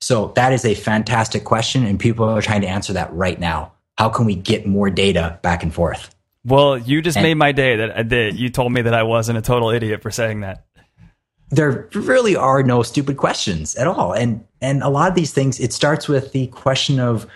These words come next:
Speaker 1: well, is there some better way to do this? How can we do this? Let's just spitball ideas. And that's exactly what engineers and scientists do. They just, we have this problem. Well, let's just spitball random ideas,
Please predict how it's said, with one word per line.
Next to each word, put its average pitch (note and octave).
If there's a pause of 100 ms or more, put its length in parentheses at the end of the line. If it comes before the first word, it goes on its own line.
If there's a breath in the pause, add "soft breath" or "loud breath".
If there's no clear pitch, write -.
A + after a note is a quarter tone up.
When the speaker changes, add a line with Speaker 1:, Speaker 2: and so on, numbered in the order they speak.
(280 loud breath)
Speaker 1:
well, C#3 (800 loud breath)
is C#3+
there D3+
some E3
better C#3+
way B2+
to A#2
do G#2
this? -
How C3+
can C#3
we B2
do A2+
this? E2+
Let's C3
just -
spitball B2
ideas. D#3
And A#2 (160 loud breath)
that's C#3
exactly A#2+
what B2 (100)
engineers A2+
and G#2
scientists - (300)
do. D3
They G#2
just, A2+ (120)
we A#2+
have B2+
this A2
problem. D#3 (240 loud breath)
Well, A#2+
let's B2
just -
spitball C3+
random A2+
ideas, F2+